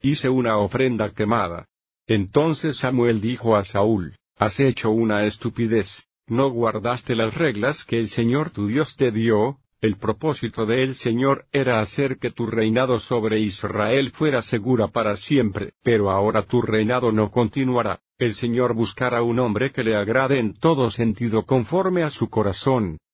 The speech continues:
le dará el lugar de gobernante sobre su pueblo, porque no has hecho lo que el Señor te dio órdenes de hacer. Luego subió Samuel de Gilgal y el resto de la gente subió después de Saúl contra los hombres de guerra,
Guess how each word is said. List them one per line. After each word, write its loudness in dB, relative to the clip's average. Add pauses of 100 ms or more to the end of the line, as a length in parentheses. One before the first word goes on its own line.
le -2
dará 0
el 0
lugar 2
de 0
gobernante 0
sobre -2
su -8
pueblo, -2 (260)
porque 2
no 2
has -4
hecho 0
lo 0
que 0
el 0
Señor 0
te 0
dio 2
órdenes 0
de 2
hacer. 0 (540)
Luego 2
subió 0
Samuel 0
de 0
Gilgal -2
y 0
el -2
resto -2
de 0
la 0
gente 0
subió -2
después 0
de 2
Saúl -2
contra -2
los -4
hombres -2
de -2
guerra, 0